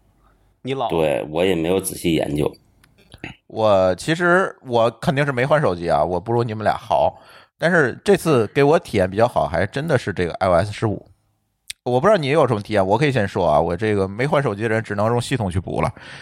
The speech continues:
Speaker 3: 呃，第一个就是那个通知摘要功能。我当时其实它开发布会的时候，我对这功能没有什么预期，但是后来我发现这功能确实还挺好的，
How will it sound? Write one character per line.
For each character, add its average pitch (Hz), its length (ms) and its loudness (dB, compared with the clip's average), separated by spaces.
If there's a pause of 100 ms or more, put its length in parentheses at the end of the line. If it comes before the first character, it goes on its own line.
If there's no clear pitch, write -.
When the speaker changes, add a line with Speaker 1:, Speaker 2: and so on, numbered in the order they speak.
(400)
Speaker 3:
呃， 127 460 4
第 185 140 -4
一 233 80 0
个 233 120 4
就 160 140 0
是 156 120 -2
那 143 180 2
个 87 440 4
通 175 140 -6
知 196 60 -4
摘 202 120 4
要 240 160 4
功 98 160 -6
能。 71 180 0 (800)
我 131 140 -2
当 208 180 2
时 165 280 0
其 - 160 -6
实 202 80 0
它 202 400 0 (100)
开 208 100 -2
发 214 140 2
布 202 80 -10
会 214 140 2
的 165 60 2
时 120 120 -2
候， 139 60 2
我 110 100 0
对 147 160 -4
这 156 100 0
功 156 140 -2
能 160 100 -2
没 117 80 -2
有 139 120 0
什 117 60 -4
么 92 60 -4
预 90 120 -4
期， - 340 -4 (480)
但 175 120 0
是 180 40 -4
后 202 80 2
来 196 80 6
我 143 100 4
发 135 160 2
现 156 240 2 (160)
这 170 120 2
功 180 100 0
能 180 80 4
确 160 220 -2
实 180 80 2
还 196 100 2
挺 - 360 -4
好 - 380 -2
的， - 200 -4